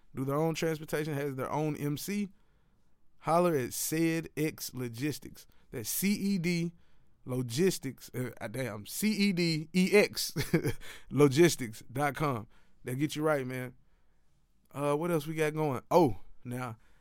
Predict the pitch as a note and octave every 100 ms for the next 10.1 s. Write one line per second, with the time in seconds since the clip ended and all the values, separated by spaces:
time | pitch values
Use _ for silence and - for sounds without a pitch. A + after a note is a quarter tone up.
0 | - D#3 G#3 - F3+ E3 D3 D3+ D3 C#3
1 | D3+ C#3+ D#3 D3 C3 B2 A#2+ C#3 A#2 B2
2 | A#2 - - - _ - A#2+ C#3+ C#3 C3+
3 | A2+ A#2 - - - - C3 A#2+ B2+ B2+
4 | F#3 F#3+ D#3 D3 G#3+ F3+ D3+ D3+ C#3 C3+
5 | C3+ - - - - - C#3 C#3 - D3
6 | C#3 C3 B2+ G#2 - - - D3 E3+ E3+
7 | G3 F3+ D3 B2+ A#2+ - - - - -
8 | - - - D#3+ D3+ D3+ D#3+ D3 C3+ F#3
9 | G3 D#3 C#3+ C3+ C3 B2+ E3 C#3+ D3 C#3+
10 | C3